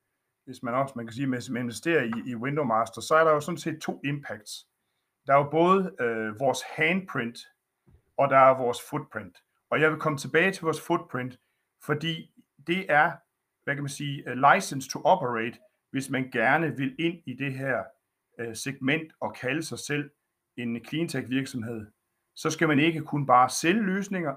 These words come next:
men man skal også efterleve det at være bæredygtig, og det kommer jeg tilbage til.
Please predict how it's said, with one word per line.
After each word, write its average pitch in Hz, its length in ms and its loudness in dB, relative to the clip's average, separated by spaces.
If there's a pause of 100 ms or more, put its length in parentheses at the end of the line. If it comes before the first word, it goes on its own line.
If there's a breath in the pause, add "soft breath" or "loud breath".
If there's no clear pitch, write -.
men 135 180 0
man 131 120 0
skal - 160 -14
også 147 360 -2 (120)
efterleve 110 640 -2 (480)
det 143 220 0
at 110 120 -4
være 123 240 -4
bæredygtig, 110 540 -8
og 120 60 -12
det 143 100 -12
kommer 151 220 -4
jeg 160 80 -6
tilbage 131 360 -4
til. 117 180 -12